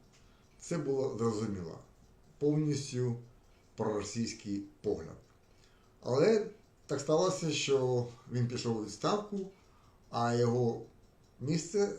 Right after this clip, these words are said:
зайняв титул мера міста Подільська Олег Богданович Албанський. І всі почали сподіватися на покращення. І дійсно, треба визнати, трохи є там, де якісь автівки придбалися, там сміттєві, там прибиральні тощо. Але це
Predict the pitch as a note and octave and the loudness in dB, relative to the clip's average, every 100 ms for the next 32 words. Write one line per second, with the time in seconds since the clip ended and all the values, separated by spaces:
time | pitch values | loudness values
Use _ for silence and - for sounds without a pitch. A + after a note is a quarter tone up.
0 | A2 B2 C3 C#3 C#3 - - - - - | -2 -2 0 -4 -6 -18 -20 -20 -20 -6
1 | C3+ B2+ A#2 A2+ G#2+ G#2+ G#2 G2+ G2+ C3 | 0 2 2 0 0 -2 -4 -4 -4 -2
2 | E3+ - F3 E3+ - - - G2+ B2 A#2 | -4 -2 -4 -4 -14 -20 -16 -4 -2 0
3 | G#2+ A2 G2 F#2+ E2 E2+ - - B2+ - | -2 -4 -6 -8 -8 -10 -12 -12 -6 -2
4 | - - G3 D#3 C#3 D#3+ E3 C#3 C#3+ B2+ | -2 0 -2 0 0 0 0 -4 -4 -4
5 | - - - - - A2+ G#2+ G2+ - - | -8 -20 -20 -20 -8 -6 -2 -2 -4 -10
6 | F2 E2+ - - - _ - - - - | -12 -12 -14 -20 -20 _ -20 -20 -20 -20
7 | - - - F#3+ A3+ A#3 D3+ C#3+ D#3 E3 | -20 -20 -4 2 8 8 8 6 6 8
8 | D#3+ D3 D3+ D3 - - - G#3+ - G#3 | 6 8 6 6 0 -10 10 10 10 6
9 | G3+ D3+ A#2+ A#2 C#3+ C3 A#2+ A#2 - - | 8 8 6 2 2 2 0 -2 -4 -18
10 | - - A#2 - G3 E3 D#3 C#3+ C#3 B2 | -20 -4 -4 0 -2 0 -2 2 2 2
11 | B2 G#2+ A#2+ A2+ A#2 A2 D#3+ F3+ - A2+ | 0 -2 -2 -4 -2 -2 2 2 2 0
12 | A#2 - - - B2 A#2 A#2+ C3 C3+ - | 0 -6 -20 -6 0 4 4 4 0 -2
13 | A2+ G2 - E3 A#3 A3+ F3 D#3 B2 | 0 0 0 2 2 2 2 2 2